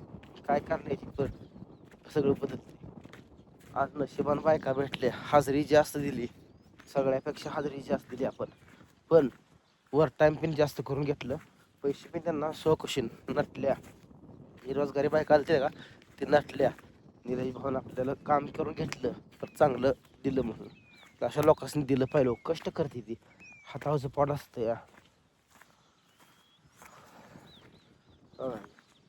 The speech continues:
हे दगड, हे दगड गोळा करायचं म्हटलं तर एक एकर, एका एकरात जर नीट करायचं म्हटलं तर महिना दीड महिना. दगड संपत नाहीत आमच्याकडं, इतकं दगड आहे इथं. अफाट दगड असते ती.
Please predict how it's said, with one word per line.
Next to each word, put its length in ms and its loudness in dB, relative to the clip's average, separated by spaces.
हे 60 -2
दगड, 440 -6
हे 60 -4
दगड 380 2
गोळा 240 6
करायचं 320 4
म्हटलं 300 -6
तर 200 0
एक 260 -6
एकर, 320 -2
एका 280 -6
एकरात 420 -10
जर 180 -12
नीट 140 -12
करायचं 280 -2
म्हटलं 240 -18
तर 120 -20
महिना 240 -16
दीड 200 -14
महिना. 180 -14
दगड 200 4
संपत 400 -2
नाहीत 220 -2
आमच्याकडं, 360 -4
इतकं 340 0
दगड 260 4
आहे 80 6
इथं. 160 -4
अफाट 380 4
दगड 280 8
असते 260 0
ती. 100 -8